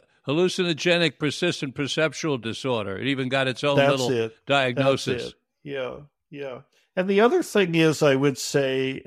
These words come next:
Speaker 2: you know, I hear from people that, uh, sometimes, you know, they have series of very powerful experiences and they, they, uh, get into a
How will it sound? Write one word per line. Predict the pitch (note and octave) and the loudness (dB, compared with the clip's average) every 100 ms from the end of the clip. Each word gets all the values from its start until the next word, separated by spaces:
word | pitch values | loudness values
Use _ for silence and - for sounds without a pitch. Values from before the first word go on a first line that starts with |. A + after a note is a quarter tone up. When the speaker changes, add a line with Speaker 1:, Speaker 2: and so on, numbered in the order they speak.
| - | -8
Speaker 2:
you | D#3 | -4
know, | D3 C#3 | 0 2
I | D3+ D#3+ | 2 2
hear | D#3 - A#3+ A3 | 2 2 2 2
from | - - D3 C#3+ | 0 0 0 -2
people | - E3+ D3+ D3+ C3+ B2+ | -2 -2 2 2 2 0
that, | B2 A#2+ A#2 - - - | -2 -2 -4 -10 -18 -14
uh, | D3 B2+ B2 B2 A#2+ A2+ _ _ | -8 -4 -2 -2 -4 -8 _ _
sometimes, | - E3+ F3 - D3+ C#3+ C3 C3 C3+ B2 - - _ - | -4 0 0 2 4 4 4 0 -6 -10 -14 -20 _ -8
you | D3 | -2
know, | C3+ C3 C3 C3 | 4 6 6 4
they | C3+ C3 | 0 -2
have | G#2+ C#3+ C#3 B2+ A2 _ - | 2 4 4 0 -8 _ -20
series | - - - E3 F#3 E3+ C#3+ B2 | -18 -14 2 4 6 4 2 0
of | C#3 - | -2 -2
very | C#3 C#3 | -2 -2
powerful | - - C3+ C3+ B2+ C#3 C3 | -4 2 4 6 2 -4 -6
experiences | A2+ - - C3+ B2+ B2 A#2+ - - A#2 A2+ A2 | -8 -12 -6 -6 -6 -10 -16 -16 -10 -8 -8 -10
and | C3 B2 | -10 -8
they, | B2+ B2 - _ - | -10 -12 -16 _ -10
they, | C3 C3+ C3 C3 | -4 -2 -2 -4
uh, | C3 B2+ B2 B2 | -2 -4 -6 0
get | D3+ F3+ - | 2 2 0
into | D3+ D3+ D3+ - C#3+ C#3 C3 B2+ | -2 -2 -2 0 2 4 2 0
a | B2+ B2+ B2 | -2 -6 -8